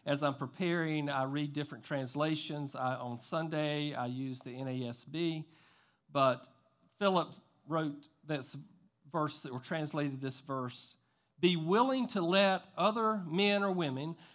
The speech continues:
have the credit." So the practical application is you're willing to let someone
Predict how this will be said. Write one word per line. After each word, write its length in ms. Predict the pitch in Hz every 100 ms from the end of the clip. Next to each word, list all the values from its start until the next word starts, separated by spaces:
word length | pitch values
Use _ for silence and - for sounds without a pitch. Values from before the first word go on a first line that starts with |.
| _
have 720 | - 202 196 214 226 233 220 - - _ _ _ _ _ _
the 100 | 156
credit." 760 | - - 202 156 104 - - - _ _ _ _ _ _ _ _ _ _ _ _ _ _ _ _ _ _ _ _ _ _ _ _ _ _ _ _ _ _ _ _ _ _ _ _ _ _ _ -
So 100 | 135
the 120 | 127
practical 520 | 123 160 147 135 -
application 800 | 123 123 113 - 151 151 - 113
is 500 | 110 107 110 104 - - _ _ _ _ _ _ _ _ _ _ _ _ _ 120
you're 140 | 127
willing 420 | 120 127 127 120
to 140 | 113 113
let 220 | 120 104
someone 580 | - 123 120 117 110